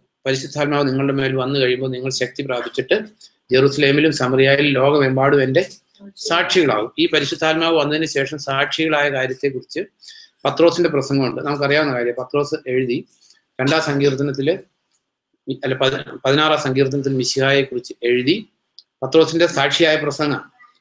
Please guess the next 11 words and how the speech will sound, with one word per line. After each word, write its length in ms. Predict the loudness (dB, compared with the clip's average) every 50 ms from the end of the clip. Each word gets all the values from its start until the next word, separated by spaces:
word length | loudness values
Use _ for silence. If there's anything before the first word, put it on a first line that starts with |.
| _ -4
അതായത് 280 | -2 0 0 0 0 0
നിന്റെ 140 | 0 2
പരിശുദ്ധൻ 420 | 2 2 0 -2 -4 -6 -4 -2 0
അഴുകി 240 | 0 0 0 -2 -2
പോകില്ല 360 | 0 0 0 0 0 0 -2
എന്ന് 140 | -2 -4 -4
ദാവീദ് 360 | -2 0 0 0 2 2 2
എഴുതി. 300 | 2 2 0 -4 -10 -6 -4
നമുക്കറിയാം 420 | -4 -2 0 0 0 0 -2 -2
ദാവീദ് 340 | -2 0 0 2 2 2 2
അഴുകിപ്പോയി, 520 | 0 -2 -4 -6 -6 _ -2 -2 -2 -2